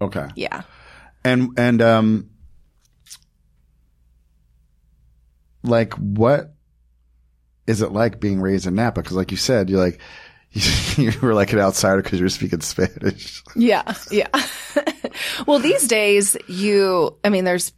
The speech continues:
Speaker 2: plenty of children that enter school
Speaker 1: Well, I was gonna say, I was,
Speaker 2: bilingual.
Speaker 1: I was gonna say, like, like, you
Speaker 2: Or
Speaker 1: know,
Speaker 2: there's
Speaker 1: you're in the
Speaker 2: bilingual
Speaker 1: wine business. You're in the
Speaker 2: classrooms.
Speaker 1: wine business. Like, you, you, that Spanish could come in pretty handy.
Speaker 2: I
Speaker 1: <laughs> You could
Speaker 2: know.
Speaker 1: come anywhere.
Speaker 2: That would have been awesome if those schools were around
Speaker 1: Yeah.
Speaker 2: then, 'cause then I could have,
Speaker 1: The
Speaker 2: you
Speaker 1: dual
Speaker 2: know,
Speaker 1: immersion schools,
Speaker 2: you know,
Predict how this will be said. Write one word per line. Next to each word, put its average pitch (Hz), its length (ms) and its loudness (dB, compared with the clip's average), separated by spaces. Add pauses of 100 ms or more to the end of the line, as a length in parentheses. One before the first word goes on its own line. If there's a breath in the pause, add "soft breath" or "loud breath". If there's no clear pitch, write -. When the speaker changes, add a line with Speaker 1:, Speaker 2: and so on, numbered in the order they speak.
(200)
Speaker 2:
plenty 208 340 0
of 151 80 -4
children 160 420 -4
that 151 160 -4
enter 180 220 -4
school 147 120 2
Speaker 1:
Well, 160 80 6
I - 20 4
was 165 60 0
gonna 170 120 -2
say, 156 160 2
I 156 280 4
was, 151 100 0
Speaker 2:
bilingual. 175 340 -2
Speaker 1:
I 143 40 4
was 156 80 0
gonna 151 120 0
say, 143 220 2
like, 131 320 2
like, 123 300 0
you 131 80 2
Speaker 2:
Or - 20 0
Speaker 1:
know, 131 120 4
Speaker 2:
there's - 20 4
Speaker 1:
you're 117 160 4
in - 0 -
the - 60 -8
Speaker 2:
bilingual 147 340 2
Speaker 1:
wine 151 320 4
business. 135 160 2
You're 226 120 0
in 160 220 2
the 143 60 2
Speaker 2:
classrooms. 127 60 0
Speaker 1:
wine 143 240 4
business. 110 260 0
Like, 110 240 2
you, 123 140 -4
you, 123 240 -4
that 123 160 0
Spanish 131 360 -2
could 120 100 -10
come - 200 -2
in 120 40 -8
pretty 139 260 0
handy. 139 280 2
Speaker 2:
I 190 100 0
Speaker 1:
<laughs> - 40 2
You - 80 2
could 190 60 0
Speaker 2:
know. 185 160 2
Speaker 1:
come 190 140 2
anywhere. 226 140 2
Speaker 2:
That 240 220 2
would 269 100 2
have 247 140 0
been 220 160 2
awesome 196 300 2
if 185 100 -4
those 180 160 0
schools 180 320 -2
were 170 140 0
around 160 360 -4
Speaker 1:
Yeah. 196 160 4
Speaker 2:
then, 165 260 0
'cause 180 140 -6
then 185 120 -4
I 170 60 -4
could 180 180 -4
have, 165 100 -4
Speaker 1:
The 165 80 -4
Speaker 2:
you 107 60 2
Speaker 1:
dual 113 180 2
Speaker 2:
know, 110 80 2
Speaker 1:
immersion 104 400 0
schools, 95 260 -2
Speaker 2:
you 95 80 0
know, 92 220 -2